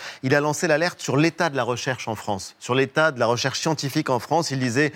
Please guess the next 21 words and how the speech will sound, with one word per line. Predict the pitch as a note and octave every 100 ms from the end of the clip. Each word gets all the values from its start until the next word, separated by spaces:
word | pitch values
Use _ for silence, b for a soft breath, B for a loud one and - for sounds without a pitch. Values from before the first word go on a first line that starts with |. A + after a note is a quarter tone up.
| B B
manque | C3+ D3 D3+
de | B2
moyens, | C3+ C#3 C3+ B2 G#2
fuite | G2 - D3+ C3+
de | C3
cerveau, | B2+ D3 C3 B2+ C3+ F3 E3+ B B
euh, | B2+ B2+ B2+ B2
manque | D3+ E3 D3
de |
culture | C#3+ F3+ E3+ - G3 G3
scientifique. | - - D#3+ - D#3 - A3+
Qu'est-ce | - G3 -
que | A#3
ça | E3+
vous | C3+ C3
inspire | C3+ - E3+ B2+
à |
l'un | B2+ C3
et | A#2+
à |
l'autre ? | A2 A2 -